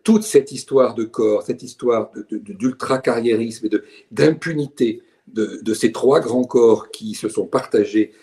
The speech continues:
l'ensemble des, euh, des grands postes, a complètement,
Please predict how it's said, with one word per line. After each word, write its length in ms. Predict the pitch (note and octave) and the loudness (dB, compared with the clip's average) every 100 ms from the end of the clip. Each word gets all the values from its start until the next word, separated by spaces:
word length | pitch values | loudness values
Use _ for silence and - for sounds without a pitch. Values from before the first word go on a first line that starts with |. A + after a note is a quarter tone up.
| - - - | -20 -16 -2
l'ensemble 580 | A2+ G#2 B2 A2+ G2 | 0 2 2 2 -2
des, 280 | F#2+ F2+ F2 | -6 -6 -4
euh, 260 | E2+ E2 E2+ _ - - | -4 -4 -8 _ -20 -8
des 100 | G#2 | -4
grands 240 | G2+ G#2 | 0 0
postes, 420 | - A#2+ B2+ - - - _ _ - | 4 4 4 0 -8 -8 _ _ -4
a 360 | A2 G#2+ - - _ | 0 2 0 -8 _
complètement, 1000 | - A3+ - D3 C#3+ C3 C3+ C#3+ D#3 - | 2 2 4 2 2 -2 2 2 2 0